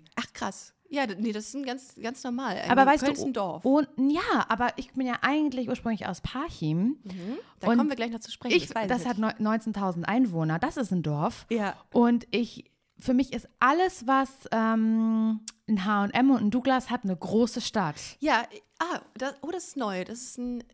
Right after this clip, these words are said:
Speaker 1: das ist interessant. Ich habe damals gesagt, ich möchte gerne in einer Stadt später wohnen, die einen Flughafen hat
Speaker 2: Gut.
Speaker 1: und die ein, ein Gewässer hat und möglichst einen Buchstaben im Kfz-Kennzeichen.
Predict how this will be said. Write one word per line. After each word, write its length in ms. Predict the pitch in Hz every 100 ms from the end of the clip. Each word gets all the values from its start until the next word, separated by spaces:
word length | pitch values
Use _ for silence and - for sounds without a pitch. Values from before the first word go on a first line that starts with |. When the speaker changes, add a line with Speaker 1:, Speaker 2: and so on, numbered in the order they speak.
| _
Speaker 1:
das 100 | 247
ist 20 | 269
interessant. 360 | 262 - 240 -
Ich 100 | 285
habe 80 | 254
damals 280 | 262 311 302
gesagt, 140 | 262 -
ich 100 | -
möchte 240 | 285 269
gerne 320 | 247 247 254
in 100 | -
einer 220 | 214 208 208
Stadt 380 | - - -
später 440 | - - 277 277 233
wohnen, 180 | 247 254
die 80 |
einen 120 | - 196
Flughafen 760 | - 247 - 294 294 - 269
hat 140 | 277
Speaker 2:
Gut. 100 | 220 208
Speaker 1:
und 120 | 254
die 120 | 220 -
ein, 320 | 196 208 208 _ 165 147 -
ein 140 | 202
Gewässer 580 | 208 165 185 - - 294
hat 260 | 294 330 - - - -
und 180 | - 226
möglichst 420 | 220 277 - 277 -
einen 260 | 180 269 240
Buchstaben 500 | 254 - 226 220 208
im 120 | 202
Kfz-Kennzeichen. 1080 | - 202 - 202 - - - - 165 -